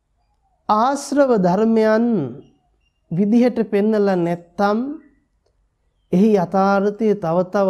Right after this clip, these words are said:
අවබෝධ කරගන්නට අපි උත්සාහවන්ත වෙන්න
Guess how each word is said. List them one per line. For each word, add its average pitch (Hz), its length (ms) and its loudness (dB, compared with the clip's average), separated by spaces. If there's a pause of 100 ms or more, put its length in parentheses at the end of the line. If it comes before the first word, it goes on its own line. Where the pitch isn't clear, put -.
අවබෝධ 190 560 0
කරගන්නට 214 840 -2 (680)
අපි 180 300 -2
උත්සාහවන්ත 202 840 -2
වෙන්න 185 240 0